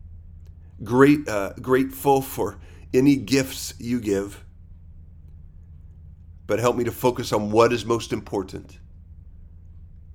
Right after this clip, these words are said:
when we could take nothing away from this life. Help me to live for you today.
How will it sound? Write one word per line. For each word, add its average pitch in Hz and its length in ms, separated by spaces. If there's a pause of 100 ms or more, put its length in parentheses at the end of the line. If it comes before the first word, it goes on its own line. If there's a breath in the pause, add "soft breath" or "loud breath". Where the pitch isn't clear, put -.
(720)
when 92 160
we 95 60
could 95 160
take 113 260
nothing 107 280
away 107 260
from 95 180
this 95 180
life. 92 400 (1600)
Help 127 140
me 117 80
to 113 60
live 117 240
for 120 120
you 95 180
today. 90 480